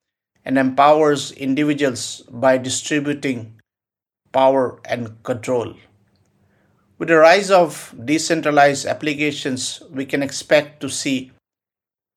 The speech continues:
significant transformations in various industries, paving the way for a more open,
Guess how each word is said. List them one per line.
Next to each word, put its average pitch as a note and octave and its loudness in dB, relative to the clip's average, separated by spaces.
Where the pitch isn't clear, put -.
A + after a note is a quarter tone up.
significant F3 -4
transformations D3 -4
in C3 -4
various C3+ 0
industries, B2 -8
paving E3+ 0
the D3 0
way C#3 -2
for - -2
a B2+ 2
more C#3 2
open, C#3 -2